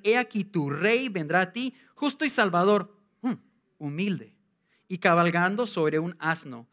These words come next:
sobre un pollino, hijo de asna.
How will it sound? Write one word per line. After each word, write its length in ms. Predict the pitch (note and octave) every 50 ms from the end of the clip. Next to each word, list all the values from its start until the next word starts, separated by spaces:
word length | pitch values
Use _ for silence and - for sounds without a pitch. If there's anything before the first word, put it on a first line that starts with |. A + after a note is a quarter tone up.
| _ _ _ _
sobre 400 | - - D#3+ D3 D3+ D3+ D3 D3
un 240 | E3+ G#3 A#3 A3
pollino, 640 | - - E3+ D#3 D#3 F#3+ A3 A3+ A3+ A#3+ B3+ A#3+ A#3 - _ _
hijo 520 | _ E3 E3+ E3+ - - F3 E3+ E3 E3 E3+ _ _ _ -
de 160 | C3 C3 C3
asna. 340 | B2 A#2 - - G#2+ -